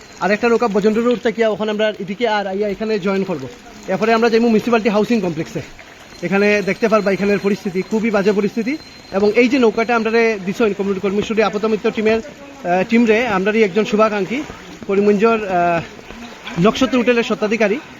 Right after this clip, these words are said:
আপনার, আহ, সঞ্জীব কর, ইয়া, সব্যসাচী কর দাদা। আর আরেকটা নৌকার, নৌকা দিছেন বলমালী রোডের শুভম মালাকার দাদা,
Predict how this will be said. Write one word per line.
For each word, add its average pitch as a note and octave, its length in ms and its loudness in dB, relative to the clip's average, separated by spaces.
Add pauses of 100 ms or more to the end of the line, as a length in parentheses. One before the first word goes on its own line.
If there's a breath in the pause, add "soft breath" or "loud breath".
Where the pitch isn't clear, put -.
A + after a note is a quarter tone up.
(240)
আপনার, F#3 440 0
আহ, F3 120 2
সঞ্জীব G3+ 440 4
কর, F#3 140 0 (340)
ইয়া, F#3+ 340 2
সব্যসাচী B3 380 2
কর C#3 160 -8 (500)
দাদা। F#3 160 2 (400)
আর C#3 320 -10
আরেকটা F3 360 -8
নৌকার, D#3 400 -6
নৌকা D3 260 -6
দিছেন D3 380 -12 (160)
বলমালী C3+ 600 -8
রোডের D3 480 -10
শুভম E3 440 -6
মালাকার B2 420 -6
দাদা, A#2+ 260 -12